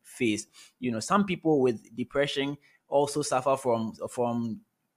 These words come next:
anorgasmia. They struggle to even achieve the orgasm in the first place. So then they never even get to the, to the refractory stage at all, which can also be quite frustrating. You see, so I'm, I'm not saying that to assume that it's, it's, it's, it's a good thing. It's not a good thing at all.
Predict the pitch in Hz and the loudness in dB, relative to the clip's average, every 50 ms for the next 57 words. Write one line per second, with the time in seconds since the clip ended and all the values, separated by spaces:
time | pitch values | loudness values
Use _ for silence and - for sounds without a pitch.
0 | _ _ - 131 147 139 127 117 107 127 131 123 113 113 110 104 98 101 98 104 | _ _ -4 -2 0 0 0 4 6 8 6 6 6 2 2 2 0 0 0 0
1 | 117 120 113 - - 127 131 139 147 143 - 127 127 131 123 107 - - 143 135 | 2 2 0 0 2 2 2 2 0 -2 -2 -2 -2 0 -2 -2 -2 -2 -2 0
2 | 113 120 120 117 123 123 117 127 123 113 107 104 101 - 120 117 113 - - 107 | 2 4 4 6 6 4 4 4 2 0 0 -2 0 0 0 0 0 -2 -4 -6
3 | 107 101 - 104 113 127 127 123 123 123 127 139 139 143 139 131 131 127 123 110 | -6 -6 -4 -2 -2 -2 0 0 0 0 2 2 4 4 4 4 2 0 -2 0
4 | 123 123 123 - 113 98 101 98 98 101 - _ - _ _ _ _ _ - 110 | -2 -2 -2 -4 -4 -2 -2 -2 -2 -2 -8 _ -20 _ _ _ _ _ -10 -6
5 | 104 107 113 110 113 110 110 - 127 127 131 - - 127 123 127 127 120 - - | -4 -2 0 0 0 -2 0 2 2 2 2 2 0 0 2 2 2 0 0 2
6 | 113 117 120 117 113 - - _ - 107 - - 123 113 107 110 151 151 - - | 2 4 4 2 0 -6 -14 _ -8 -8 -4 -2 0 0 2 2 0 -2 -4 -4
7 | 151 135 120 127 135 - 139 127 110 - - 135 127 127 - - 110 101 - - | -4 0 0 0 0 0 -2 -4 -4 0 2 4 4 4 4 2 -2 -2 0 0
8 | 117 120 - - 95 87 - - - - - _ _ - - 117 110 - 113 113 | 0 0 0 -2 -6 -6 -8 -10 -14 -20 -20 _ _ -16 -14 -12 -8 -4 -4 -2
9 | 120 123 113 123 127 139 156 151 - 139 139 131 123 123 123 - - 113 107 101 | -2 -2 -2 -2 -2 -2 -2 0 2 2 2 2 2 2 2 0 0 -2 -2 -2
10 | 101 - 123 123 120 107 107 101 - 107 104 101 - - 98 110 110 - - - | 0 -2 -2 -2 0 2 0 0 0 -4 -6 -6 -8 -8 -10 -10 -10 -10 -8 -6
11 | 113 107 107 - - - - - 113 107 - 107 104 104 117 131 107 - 117 110 | -6 -6 -6 -10 -12 -12 -12 -12 -12 -8 -6 -6 -6 -4 -4 -4 -4 -2 -2 -2
12 | 107 101 - 127 170 - - 104 98 110 104 - - 104 92 - - - - - | -2 -2 -2 -2 -2 -2 -2 -2 -2 -4 -4 -2 -4 -4 -4 -4 -6 -8 -8 -4
13 | 110 104 90 87 - | -2 -2 -2 -2 -4